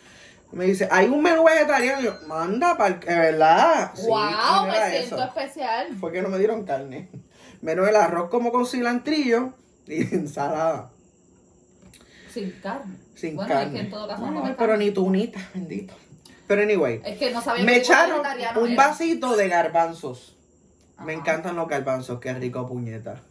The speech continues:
Speaker 1: Entonces yo
Speaker 2: Eso
Speaker 1: me
Speaker 2: es
Speaker 1: lo
Speaker 2: una tiradera de peo asegurada.
Speaker 1: Ay, a ti todo te da peo. Yo me lo eché y tenía más jamón que garbanzo.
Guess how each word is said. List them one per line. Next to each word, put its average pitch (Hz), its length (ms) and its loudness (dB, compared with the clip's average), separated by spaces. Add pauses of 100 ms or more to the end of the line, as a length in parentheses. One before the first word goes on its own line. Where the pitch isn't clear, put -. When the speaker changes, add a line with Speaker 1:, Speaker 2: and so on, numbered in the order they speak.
(920)
Speaker 1:
Entonces 220 480 -2
yo 202 80 6
Speaker 2:
Eso 185 80 6
Speaker 1:
me 196 60 6
Speaker 2:
es 214 80 10
Speaker 1:
lo - 100 4
Speaker 2:
una 254 180 -2
tiradera 240 420 0
de 226 60 -6
peo 233 420 -2
asegurada. 180 640 -6
Speaker 1:
Ay, 175 140 0
a 190 100 2
ti 147 120 -6
todo 175 220 0
te 226 100 -4
da 214 200 2
peo. 127 400 -6
Yo 180 220 0
me 214 160 4
lo 254 100 4
eché 277 380 2
y 226 80 -2
tenía 185 400 0
más 226 180 2
jamón 202 300 -2
que 190 140 -4
garbanzo. 131 680 -4